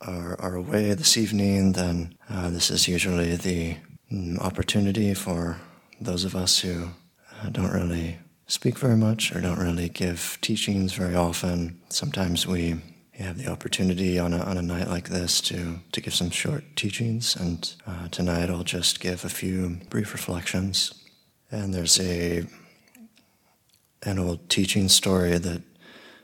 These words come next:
uh, takes place in ancient Japan, and the story is that, um,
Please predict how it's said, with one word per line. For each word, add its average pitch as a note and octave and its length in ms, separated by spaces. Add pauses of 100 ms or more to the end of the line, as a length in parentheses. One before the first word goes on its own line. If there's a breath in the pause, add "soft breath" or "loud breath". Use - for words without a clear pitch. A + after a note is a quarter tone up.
(340 loud breath)
uh, F2+ 260
takes - 240
place F2 440
in F2 400 (540 soft breath)
ancient F#2 340
Japan, F2 880
and E2+ 320 (800 loud breath)
the G2 80
story E2+ 400
is D#2+ 220
that, E2 420
um, E2+ 400